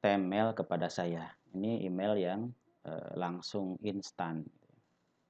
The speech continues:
Baik, langkah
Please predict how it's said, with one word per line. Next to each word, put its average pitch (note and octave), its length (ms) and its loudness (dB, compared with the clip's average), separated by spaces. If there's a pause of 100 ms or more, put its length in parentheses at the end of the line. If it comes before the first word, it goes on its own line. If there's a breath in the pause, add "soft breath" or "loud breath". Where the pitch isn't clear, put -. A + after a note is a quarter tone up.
(1400)
Baik, B2 300 8
langkah A#2+ 420 8